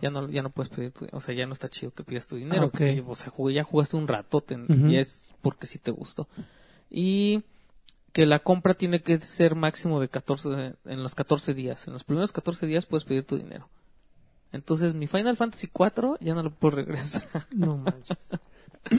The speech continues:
Speaker 1: Pero
Speaker 2: No,
Speaker 1: eso
Speaker 2: porque
Speaker 1: no
Speaker 2: finalmente,
Speaker 1: importa.
Speaker 2: eh, luego, luego te darías cuenta si un juego te gusta o no. Digo, ¿para qué tendrías que esperarte quince días?
Speaker 1: Ujú.
Speaker 2: Solo los gandallas.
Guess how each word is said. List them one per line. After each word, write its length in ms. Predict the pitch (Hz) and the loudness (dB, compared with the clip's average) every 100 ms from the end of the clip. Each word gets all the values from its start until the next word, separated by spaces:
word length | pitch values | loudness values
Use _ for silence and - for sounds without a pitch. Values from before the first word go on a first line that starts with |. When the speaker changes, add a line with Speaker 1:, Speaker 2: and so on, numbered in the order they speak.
| 175 - - - 175 - | 0 2 10 12 12 10
Speaker 1:
Pero 120 | 139 139 | 2 8
Speaker 2:
No, 60 | |
Speaker 1:
eso 60 | 359 | 8
Speaker 2:
porque 160 | 180 175 | 10 12
Speaker 1:
no 40 | |
Speaker 2:
finalmente, 380 | 214 269 269 247 | 12 12 10 6
Speaker 1:
importa. 460 | 175 135 - 185 | 6 0 8 8
Speaker 2:
eh, 80 | 165 | 8
luego, 260 | 165 202 214 | 10 12 12
luego 140 | 214 | 12
te 100 | 196 | 12
darías 300 | 156 151 180 | 12 12 12
cuenta 260 | - 180 170 | 10 8 8
si 120 | - | 4
un 40 | |
juego 200 | 160 175 | 8 8
te 100 | 170 | 10
gusta 320 | 131 156 - 127 | 10 8 6 4
o 60 | |
no. 220 | 143 196 | 4 4
Digo, 160 | 156 147 | 6 6
¿para 180 | 156 151 | 8 8
qué 120 | 196 | 10
tendrías 340 | 190 160 180 | 8 8 6
que 80 | - | 4
esperarte 580 | 185 160 151 160 156 127 - - - - - | 2 6 6 6 4 2 -10 -20 -20 -20 -4
quince 420 | - 156 165 - | 8 10 10 8
días? 480 | 135 139 131 - - - | 6 6 4 2 -10 -10
Speaker 1:
Ujú. 400 | 147 160 160 156 - - _ _ _ _ _ _ - | -6 -4 -4 -6 -10 -20 _ _ _ _ _ _ -6
Speaker 2:
Solo 240 | 165 175 | 0 6
los 180 | 160 120 | 6 6
gandallas. 720 | 120 123 143 135 127 - - | 4 8 8 8 4 -2 -10